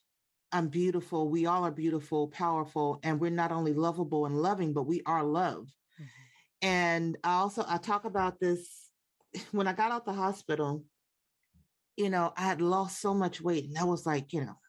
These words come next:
Speaker 1: I'd always wanted to lose weight. And I was, I was a beautiful weight on the scale, but I looked like crap. Muscle wasting, everything just sagged.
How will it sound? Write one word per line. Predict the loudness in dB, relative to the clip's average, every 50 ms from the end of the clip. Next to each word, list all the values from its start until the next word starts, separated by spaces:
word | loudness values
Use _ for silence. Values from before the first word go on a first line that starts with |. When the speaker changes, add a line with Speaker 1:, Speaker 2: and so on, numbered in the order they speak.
| _ _ -14
Speaker 1:
I'd | -10 -10 -10 -8 -6
always | -6 -4 -4 -4 -6 -6 -4
wanted | -4 -4 -4
to | -2
lose | -2 0 0 0 -2 -2
weight. | -2 -2 -2 -2
And | -2 -2
I | 0
was, | 0 0 -2 -4 -10 -20 -20 -20 -20 -10 -2
I | 0 0 2 2
was | 2 0 0 -2 -8 -16
a | -16 -16 -8
beautiful | -4 -2 0 0 -2 -2 0 -2 0
weight | 2 0 0 0
on | 0 0
the | -2
scale, | -2 -2 -2 0 0 0 2
but | 2 0
I | 2 2
looked | 2 2 0 -2 -2 -4 -4
like | -2 -2 -2 -2 -6 -14
crap. | -18 -18 -14 -8 -6 -4 -4 -4 -8 -14 _ -20 _ _ _ _ _ _ -2
Muscle | 0 2 2 2 0 -2 -2 0 0 0
wasting, | 2 2 2 0 0 -2 -4 -4 -2 -2 -2 -4 -2
everything | 0 0 0 0 -2 -2 -2 -2 -2
just | -4 -4 -6 -6 -2
sagged. | 0 0 2 2 0 -2 -4 -10